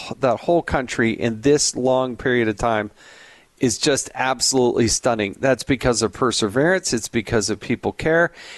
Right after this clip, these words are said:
There are fights going on neighborhood by neighborhood. And I can, I'd like to say I can imagine, but I don't think I can imagine what it would be like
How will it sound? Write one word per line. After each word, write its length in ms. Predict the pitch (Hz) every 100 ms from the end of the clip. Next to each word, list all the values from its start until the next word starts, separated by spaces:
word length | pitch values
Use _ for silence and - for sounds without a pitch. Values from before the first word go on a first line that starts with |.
| -
There 300 | - 123 123
are 60 | 117
fights 480 | - - 147 170 -
going 240 | 147 143
on 300 | 143 139 135
neighborhood 500 | 139 147 147 131 113
by 160 | 117 110
neighborhood. 480 | 123 135 147 143
And 280 | 117 - 127
I 180 | - 143
can, 260 | - 139 - _
I'd 100 | 160
like 160 | 269 302
to 100 | 277
say 180 | - 170
I 120 | 160
can 160 | - 135
imagine, 500 | 123 127 147 156 175
but 180 | 151 151
I 120 | 185
don't 160 | 247 -
think 180 | 196
I 120 | 156 143
can 180 | 139
imagine 540 | 117 110 113 107 95 80
what 340 | - 120 135
it 80 | 180
would 160 | 196 190
be 160 | 185
like 560 | 160 104 95 95 -